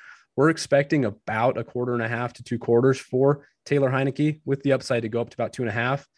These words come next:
Uh, if you look historically in preseason week ones dating back to twenty sixteen,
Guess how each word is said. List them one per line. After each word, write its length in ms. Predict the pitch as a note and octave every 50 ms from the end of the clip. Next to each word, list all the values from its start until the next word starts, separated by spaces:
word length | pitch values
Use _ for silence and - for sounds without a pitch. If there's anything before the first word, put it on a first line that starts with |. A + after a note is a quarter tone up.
| _ _ _ _ _ _ -
Uh, 240 | - A#2+ A#2 A2+ G#2+
if 120 | C3 C3 D#3
you 120 | D#3 C#3+
look 260 | B2+ C3 D3 D#3+ D#3
historically 920 | - - D3 - - - D#3+ C#3+ C#3 A#2+ A2 - - A2 G#2+ A2 A#2 A#2
in 160 | A2+ A#2 A2
preseason 560 | A2 - C#3+ C#3 C3+ - C#3+ C3+ B2 B2 A#2 A2+
week 220 | B2 B2 B2 -
ones 360 | A#2+ A#2+ A#2+ A#2 A#2+ A2+ -
dating 260 | - A2+ A2+ A#2 A2+
back 240 | G#2+ A2+ A2+ A2+ -
to 80 | - G#2
twenty 320 | - - A#2 A#2+ B2+ B2
sixteen, 640 | A#2+ - B2 A#2+ - - - - B2 B2 B2 A#2+ A#2